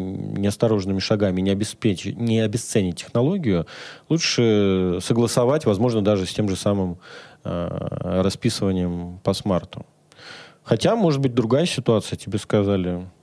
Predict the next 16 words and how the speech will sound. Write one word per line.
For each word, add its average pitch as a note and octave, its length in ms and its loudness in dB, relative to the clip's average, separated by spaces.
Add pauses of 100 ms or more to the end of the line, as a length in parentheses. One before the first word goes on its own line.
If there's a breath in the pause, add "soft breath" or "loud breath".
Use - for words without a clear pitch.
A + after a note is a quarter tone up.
(240)
«Вот G#2 200 -4
все - 160 -2
тут G#2 180 -6
твое, B2+ 600 0
твоя G2+ 200 2
песочница, - 560 -6
сам G#2 200 -4
в - 40 -2
ней F#2+ 100 -2
копошись». - 760 -6
Им B2 140 0
такие C#3 280 2
ситуации - 460 0
у - 40 2
меня G2 200 2
были. F2+ 420 -4